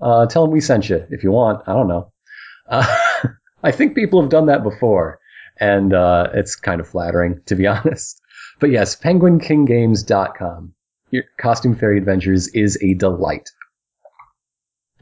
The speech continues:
Okay, there we go. <laughs> Now we can get back to talking like regular people.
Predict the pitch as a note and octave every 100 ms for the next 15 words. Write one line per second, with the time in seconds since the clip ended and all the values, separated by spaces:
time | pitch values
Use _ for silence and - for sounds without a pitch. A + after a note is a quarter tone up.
0 | - A2 - C#2+ - _ G#2 F#2+ F2 F#2
1 | - - _ - - _ _ _ _ _
2 | - - - - _ _ _ _ - -
3 | _ _ _ - - _ _ _ _ _
4 | _ _ _ - - - - - - -
5 | - - C#3+ A2 B2 A#2 B2 B2+ A2+ A2
6 | A2 G2 A2 G#2 G#2+ G2+ G2 F#2 - -
7 | - - - - - - -